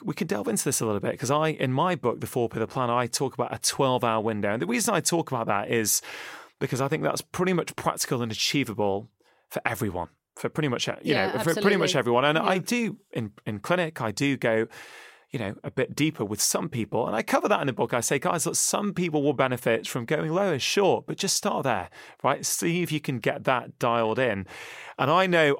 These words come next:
Speaker 1: I try my very best to do that, and I manage to on most days. But I know you've been using this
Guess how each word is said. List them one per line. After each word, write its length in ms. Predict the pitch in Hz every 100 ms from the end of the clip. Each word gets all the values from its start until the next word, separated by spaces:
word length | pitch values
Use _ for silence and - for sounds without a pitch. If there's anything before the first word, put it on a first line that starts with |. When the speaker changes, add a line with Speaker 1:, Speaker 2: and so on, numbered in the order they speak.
| -
Speaker 1:
I 380 | 156 165 160 -
try 320 | - - 131 123
my 160 | 117
very 220 | 110 123
best 260 | 113 117 -
to 60 | 120
do 160 | 110
that, 120 | 107
and 80 | 117
I 60 | 120
manage 380 | 120 135 131 -
to 140 | 120
on 220 | 107 107
most 320 | 113 110 104 -
days. 480 | 139 110 104 107 - - -
But 120 | -
I 40 | 156
know 40 |
you've 340 | 175 131 170 190
been 140 | 190
using 300 | 180 135 127
this 260 | 107 101